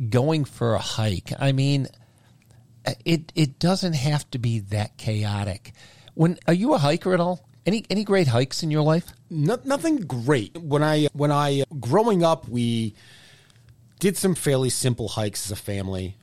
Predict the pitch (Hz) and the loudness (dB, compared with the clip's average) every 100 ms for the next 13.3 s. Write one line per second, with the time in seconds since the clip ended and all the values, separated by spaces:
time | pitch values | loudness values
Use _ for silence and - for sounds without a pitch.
0 | - 98 101 98 95 92 92 95 113 110 | -14 -8 -6 -4 -4 -4 -6 -10 -6 -4
1 | 104 95 98 - 147 101 92 107 - 117 | -2 -2 -4 -6 -10 -8 -4 -4 -4 -6
2 | 85 - 110 107 101 95 92 95 92 90 | -6 -6 -2 -2 -2 -4 -6 -6 -6 -4
3 | 92 87 - - 107 98 95 92 87 - | -4 -6 -14 -10 -4 -2 -2 -4 -8 -14
4 | - - _ _ - 151 208 262 226 202 | -20 -20 _ _ -4 2 2 2 0 2
5 | 160 131 - 123 123 123 117 127 117 113 | 2 0 -2 0 2 0 0 -2 -2 -4
6 | 110 101 117 107 98 95 113 104 104 98 | -6 -6 -8 -8 -8 -6 -4 -4 -6 -8
7 | 95 92 98 120 117 110 101 95 - - | -8 -8 -4 0 2 2 0 -2 -8 -8
8 | 110 90 85 104 98 95 98 90 - 101 | -4 -4 -4 -4 -2 -4 -6 -8 -8 -8
9 | 98 92 87 - _ - - _ _ - | -6 -4 -6 -10 _ -20 -20 _ _ -16
10 | - - 120 - 80 73 - - 110 107 | -8 0 0 0 -8 -12 -20 -8 -4 -4
11 | 104 101 101 98 - - - - 135 120 | -4 -4 -4 -6 -8 -20 -14 -6 -2 0
12 | 104 98 98 107 104 110 104 - - 107 | -2 -4 -4 0 0 -2 -8 -10 -8 -4
13 | 98 95 | -4 -4